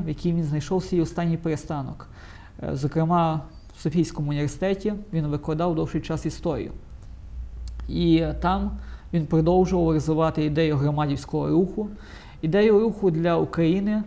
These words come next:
і в ім'я українців. Е, хоча, звичайно, ті його ідеї, які він хотів втілити, вони так і не знайшли свого ніколи практичного використання. Ідеї, звичайно, залишилися лише на папері,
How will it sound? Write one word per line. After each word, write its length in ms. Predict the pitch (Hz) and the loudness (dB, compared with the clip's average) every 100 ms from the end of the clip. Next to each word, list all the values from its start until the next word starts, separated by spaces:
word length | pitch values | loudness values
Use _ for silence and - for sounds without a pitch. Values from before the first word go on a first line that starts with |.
| - - | -8 -6
і 60 | 160 | 0
в 40 | |
ім'я 280 | 156 151 165 | 2 2 0
українців. 640 | 160 160 165 156 143 - - - - - - - - - | 0 -2 -2 -2 -6 -12 -14 -18 -20 -20 -20 -20 -20 -10
Е, 240 | 147 151 143 - | -6 -6 -6 -6
хоча, 220 | 175 240 | -2 0
звичайно, 420 | 214 208 226 202 | 0 0 0 0
ті 220 | - 220 | 0 2
його 200 | 202 185 | 4 6
ідеї, 220 | 180 190 | 6 4
які 200 | 170 170 | 4 2
він 100 | 160 | 0
хотів 360 | 151 160 - 226 | 0 -2 0 -2
втілити, 540 | 196 214 208 196 196 | 0 2 4 4 0
вони 200 | 175 175 | -2 -2
так 220 | 190 196 185 | -2 -2 0
і 20 | |
не 100 | 165 | 0
знайшли 320 | 160 156 196 | 0 0 -2
свого 260 | 185 175 170 | -2 0 0
ніколи 360 | 165 208 202 | -2 -2 -2
практичного 520 | 196 160 202 - 170 | -2 0 0 0 -2
використання. 680 | 160 160 165 160 180 151 127 - - - - - - - - - | -2 0 0 -2 -6 -6 -8 -12 -18 -20 -20 -20 -20 -20 -14 0
Ідеї, 260 | 156 208 | 6 8
звичайно, 360 | 170 170 185 175 | 8 4 4 6
залишилися 500 | 160 160 185 165 165 | 6 6 6 4 2
лише 200 | 160 - | 0 0
на 100 | 147 | -4
папері, 460 | 156 151 185 220 | -4 -2 0 0